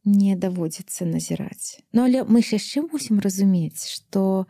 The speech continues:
а, Магілёўшчына і вось тыя багатыя раёны, там шмат адселеных чарнобыльскіх вёсак. Мы возьмем гэты запаведны край, дзе Касцюковіцкі, Краснапольскі, Слаўгарадскі. Это ж проста зоны, дзе там такая архаіка,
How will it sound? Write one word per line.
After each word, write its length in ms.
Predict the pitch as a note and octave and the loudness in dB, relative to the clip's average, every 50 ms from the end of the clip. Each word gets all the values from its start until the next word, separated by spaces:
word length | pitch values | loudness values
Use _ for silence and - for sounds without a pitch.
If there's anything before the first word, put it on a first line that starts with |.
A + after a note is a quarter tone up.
| _ - | _ -4
а, 240 | - F#3+ F#3+ G3 F#3+ | 0 0 2 2 4
Магілёўшчына 880 | G3 G3 F#3 F#3 G3+ G3+ A3 A3 A#3+ A#3 - - - A3 G#3 G3+ G3 F#3+ | 4 4 4 4 2 2 2 2 0 -2 -4 -4 0 2 4 4 4 2
і 0 | |
вось 160 | G3 G3 - | 0 -4 -4
тыя 240 | - - G#3 G3+ F#3+ | -2 0 2 2 2
багатыя 560 | F3+ G3 E3+ F3+ G3 G3 G3 - G3+ G3 F#3+ | 2 0 0 0 -2 -2 -2 0 0 0 2
раёны, 480 | F#3+ F#3+ F#3 F#3 F#3+ F#3+ G3 G#3 G#3+ G#3 | 2 0 0 2 2 2 4 2 2 2
там 160 | - G3 F3+ | 0 -4 -4
шмат 320 | - - - G3 G3 - | -2 0 0 0 0 0
адселеных 720 | - G3 - - - - G#3 G3 G3 G3 G3 G3 F3+ - - | -2 -6 -6 -4 -2 0 0 2 2 2 0 0 -2 -6 -4
чарнобыльскіх 720 | - G3+ G3 G3 G3 G3 F#3+ G3+ G3+ - - - - - - A#3 | -4 0 0 2 0 2 0 -2 -6 -6 -14 -18 -20 -12 -4 -2
вёсак. 560 | B3+ B3 A3 - - - - _ _ - _ _ - G#3+ | 0 0 0 -2 -4 -10 -12 _ _ -20 _ _ 0 2
Мы 80 | A3 | 2
возьмем 460 | G#3 G3+ A#3+ B3 A#3 A#3 A#3 A3+ A3 G#3 | 2 2 0 2 4 6 6 6 6 6
гэты 220 | A#3 A3+ - A3+ G#3 | 4 2 0 0 0
запаведны 640 | A3 G#3+ - A3 A3 G3+ A3 A3 G#3+ G#3+ A3 A3 | 0 -2 0 0 0 2 2 0 2 2 2 2
край, 460 | G#3+ - G#3 G#3 G3+ G#3 G#3 G3+ G3+ G3+ | 2 0 -2 -2 -2 0 0 0 0 0
дзе 140 | - G#3+ G3+ | -2 -2 -2
Касцюковіцкі, 960 | - G#3+ G3+ - - - G#3+ - - - G#3 G#3+ G#3+ G3+ G#3 G3+ - - - | -2 -2 -4 -4 -4 -6 -6 -6 -2 -2 0 0 2 2 0 -2 -2 -6 -8
Краснапольскі, 1040 | G3+ - - G3 G3+ - - G#3+ G#3 - - - G#3 G#3 G#3+ G3+ G3+ - - - - G#3 G3+ | -8 -6 -4 -4 -4 0 0 0 0 0 -4 -2 0 0 0 0 -2 -6 -8 -6 -6 -4 -4
Слаўгарадскі. 1040 | - - G#3+ G#3 G#3 G#3+ G#3+ G#3 F#3+ G3+ G3+ G3 G3 - - - - F#3+ G3 - - - | -2 -4 -2 -2 -2 -2 -2 -2 -2 -2 -2 -2 -4 -6 -10 -8 -6 -8 -8 -8 -6 -6
Это 160 | B3 - C#4+ | -2 -2 -2
ж 80 | C4+ - - - | -4 -4 -4 -2
проста 480 | C#4 D4+ C#4+ - - - C#4 C#4 C4+ - - | 0 0 0 -2 -4 -4 -2 -2 -2 -4 -2
зоны, 560 | A#3 A#3 A3+ A#3 C4 C#4+ D4 D4 C4+ C4 C4 | -4 -2 -2 0 0 0 2 4 6 6 6
дзе 460 | A#3+ A3+ A3 A#3+ C4 C4+ C4+ C4 B3 - - - - | 4 2 2 0 2 2 2 0 -2 -4 -8 -16 -6
там 220 | - B3+ B3 B3 A#3+ | 0 4 4 4 4
такая 400 | C4+ - - D4 D#4 D#4 D#4 D#4 | 2 0 0 2 2 4 2 2
архаіка, 720 | D4 - - - C#4 B3+ A3+ G3+ F#3 F3+ - - - - | 0 -2 -2 -2 0 2 2 2 2 0 -4 -10 -14 -12